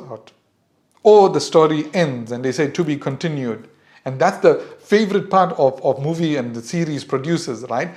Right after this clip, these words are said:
Right at that point, they'll cut it and they'll say, "Right, continue next week." Now, we know how we feel.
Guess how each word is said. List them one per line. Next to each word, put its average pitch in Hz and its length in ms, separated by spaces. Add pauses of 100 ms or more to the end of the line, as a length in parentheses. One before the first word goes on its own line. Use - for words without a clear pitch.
(140)
Right 214 380
at 196 120
that 202 240
point, 139 400 (380)
they'll 123 180
cut 127 200
it 113 160
and 117 100
they'll 113 140
say, 113 180
"Right, 117 280 (180)
continue 117 560 (160)
next 123 260
week." 113 140 (920)
Now, 147 160
we 151 180
know 208 160
how 143 220
we 120 160
feel. 123 340